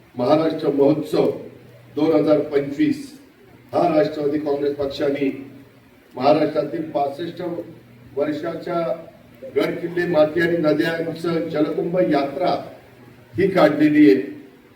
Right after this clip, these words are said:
आपल्या इथं मराठवाड्यात ती सोमवारी अठ्ठावीस तारखेला,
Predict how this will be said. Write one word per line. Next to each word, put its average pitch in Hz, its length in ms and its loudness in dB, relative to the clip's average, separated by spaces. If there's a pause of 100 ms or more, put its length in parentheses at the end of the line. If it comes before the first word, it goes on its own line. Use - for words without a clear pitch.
(120)
आपल्या 147 300 0
इथं 151 560 2 (720)
मराठवाड्यात 151 580 4
ती 151 600 2 (540)
सोमवारी 156 480 4
अठ्ठावीस 156 720 -2
तारखेला, 151 480 0